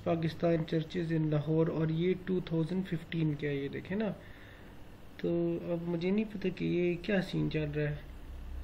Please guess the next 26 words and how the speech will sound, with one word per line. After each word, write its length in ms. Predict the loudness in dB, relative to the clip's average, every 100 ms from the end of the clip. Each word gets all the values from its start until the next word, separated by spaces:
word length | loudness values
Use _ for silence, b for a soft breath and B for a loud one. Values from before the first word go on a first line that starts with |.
| 0
Current 260 | 4 4 4
affair 280 | 6 6 6
में 160 | 6
से 160 | 4 2
आया 200 | 2 2
था, 240 | 2 0 0 4
कौन 180 | 4 6
से 120 | 2
church 300 | 4 2 2
की 100 | 0
बात 340 | 2 2 0
हो 80 | 0
रही 160 | 0 -2
थी। 260 | -2 -4 -4 B B B B B B B -8
अच्छा, 260 | -6 -2 0 0 0
ये, 420 | 4 6 6 2 -2 -12 -6
अब 160 | -2 0
ये 180 | 2 4
देखें, 420 | 4 2 2 0 -4 -14 -16 -16 -16 -16 -16 -16 -14 2
deadly 340 | 8 8 8 6
attack 360 | 8 8 6 6
on 100 | 2 2 2 4
Methodist 640 | 6 6 4 4 4 2 0
church 280 | 2 2 2 0
in 100 | 0 2
Pakistan, 640 | -2 -2 -6 0 2 2